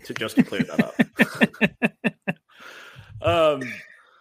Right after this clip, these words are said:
Speaker 2: well, this was fun. You guys got anything else, or, or are we wrapping this one up? Because I know Metcalf is, is looking at the clock. He's, uh, I'm trying to distract him as long as I can, but if we wanna wrap it up, I've, I've, Corey, this has been a blast. Like,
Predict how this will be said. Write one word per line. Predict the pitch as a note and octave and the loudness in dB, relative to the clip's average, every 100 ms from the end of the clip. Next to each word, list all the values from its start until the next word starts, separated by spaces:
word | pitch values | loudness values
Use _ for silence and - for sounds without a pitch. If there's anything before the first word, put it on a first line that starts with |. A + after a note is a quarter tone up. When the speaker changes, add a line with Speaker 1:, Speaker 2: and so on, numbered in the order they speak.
| - - _ _ _ - | -20 -20 _ _ _ -8
Speaker 2:
well, | D#3 | 0
this | F#3 G3+ | 0 0
was | B3 | -6
fun. | G#3 B3+ F3 | 0 2 4
You | D#3 | 4
guys | F3+ | 2
got | D#3+ E3+ | 4 2
anything | F3+ G3 G3 | 2 0 -2
else, | F#3 F3+ A#3 A3 | 2 2 2 -2
or, | F#3 D3+ | -6 -2
or | D#3 | -2
are | D#3+ | -2
we | D#3+ | -2
wrapping | E3 F3 F#3 | 0 0 -2
this | F#3 E3 | -8 -8
one | F#3 | -6
up? | G3 B2+ | -4 -4
Because | C3 E3+ D#3 | -6 -8 -6
I | E3 | -4
know | G#3 | -4
Metcalf | G#3+ G#3+ G#3 G#3 G3 | -2 -2 -2 -2 -2
is, | F#3 D3+ | -4 -8
is | D#3 C#3 | -10 -10
looking | E3+ G3+ | -10 -10
at | F#3+ | -12
the | G3+ | -12
clock. | E3 C3 B2+ - - | -4 -2 -2 -4 -12
He's, | E3 C#3 B2+ | -8 -6 -4
uh, | C3+ B2 A2+ G#2 G2+ F#2 C#3+ A#2+ | -2 0 0 -2 -4 -8 -12 -14
I'm | C3+ | -10
trying | F3+ G3 | -8 -8
to | E3 | -8
distract | C3 D3+ D3+ D3+ | -8 -4 -4 -6
him | |
as | B2+ | -10
long | B2 C3 | -6 -6
as | C3 | -6
I | A#2 | -8
can, | - C3+ A2+ G#2 | -8 -8 -8 -10
but | A2 | -12
if | G#2+ | -12
we | C3 | -10
wanna | C#3+ | -6
wrap | D3 C#3+ D#3 | -4 -4 -4
it | |
up, | F#3 D#3+ - | -2 -4 -4
I've, | A#2+ A#2+ | -10 -8
I've, | G2+ C3+ B2 _ | -10 -10 -12 _
Corey, | - E3 D#3 | -4 -2 -2
this | C#3 | -6
has | E3 | -10
been | E3+ | -10
a | |
blast. | D#3 B2+ C3+ - - - | -6 -4 -4 -6 -16 -18
Like, | F2+ | -16